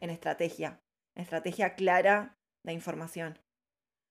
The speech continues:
Por eso voy a estar impartiendo un taller práctico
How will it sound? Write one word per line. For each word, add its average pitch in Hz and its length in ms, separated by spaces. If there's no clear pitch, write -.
Por 175 140
eso 208 180
voy 214 120
a 208 40
estar 208 220
impartiendo 196 880
un 202 200
taller 185 380
práctico 226 720